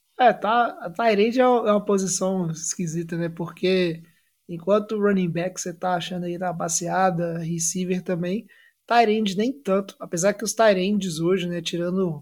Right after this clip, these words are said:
raras exceções, eles são muito mais valorizados pelas suas capacidades, é, de wide receivers, né, do que, é, no jogo de bloqueio. Então, é,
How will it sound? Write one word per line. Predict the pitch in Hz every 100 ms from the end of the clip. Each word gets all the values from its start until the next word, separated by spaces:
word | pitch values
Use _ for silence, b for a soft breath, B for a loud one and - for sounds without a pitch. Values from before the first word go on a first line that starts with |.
| _
raras | - 175 180 165
exceções, | 165 175 165 - 180 190 190 - _ _ _ _ _ -
eles | 160 165 175 -
são | 175 180 196 190
muito | 170 185 190
mais | 196 180
valorizados | 190 185 165 175 175 165
pelas | 180 175 -
suas | 180 165
capacidades, | - 170 180 - 170 175 170 165 160 -
é, | - 175 170
de | 160
wide | 170 175 175 165
receivers, | 160 - - 190 190 180 160
né, | 175
do | 165 160
que, | - 170 165 170 _ _ _ -
é, | 175
no | 175 165
jogo | 170 165
de | 156
bloqueio. | 165 170 165 - 175 165 156
Então, | 156 - 202 254 247 233
é, | 220 247 247 226 180